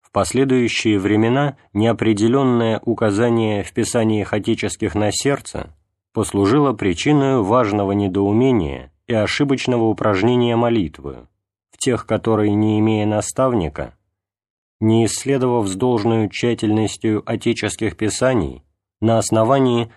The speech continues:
наскоро схваченных чтением поверхностных понятий, решились заняться художественную сердечную молитвою, возложив всё упование на вещественные пособия к ней.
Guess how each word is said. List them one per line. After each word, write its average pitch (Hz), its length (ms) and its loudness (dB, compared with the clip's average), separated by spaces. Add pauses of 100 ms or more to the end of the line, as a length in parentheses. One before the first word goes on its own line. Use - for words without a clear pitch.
(120)
наскоро 120 540 0
схваченных 110 680 -2
чтением 110 640 -2
поверхностных 107 800 -2
понятий, 110 600 -2 (400)
решились 104 600 0
заняться 113 640 -2 (180)
художественную 117 920 0
сердечную 110 680 0
молитвою, 90 720 -2 (420)
возложив 107 680 0
всё - 200 -2
упование 117 840 0 (180)
на 117 140 2
вещественные 107 840 -2
пособия 85 580 -2
к - 120 -14
ней. 71 260 -8